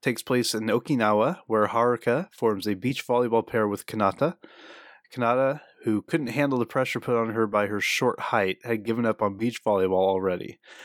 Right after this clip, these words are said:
but is convinced by Haruka to step back on the sand once again and aim for the junior tournament.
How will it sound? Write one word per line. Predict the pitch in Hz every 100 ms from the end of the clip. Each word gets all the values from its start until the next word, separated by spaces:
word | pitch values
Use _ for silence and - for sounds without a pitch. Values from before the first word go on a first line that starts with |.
| - -
but | 110
is | 98
convinced | - 104 120 131 -
by | 127
Haruka | 113 107 - 98
to | 90
step | - 127 113 -
back | 117 113
on | 113 117
the |
sand | - 110 104 104
once | 104
again | 110 98 98 98
and | 98
aim | 110 104
for | 101 101
the | 98
junior | 92 98 90
tournament. | - 98 90 87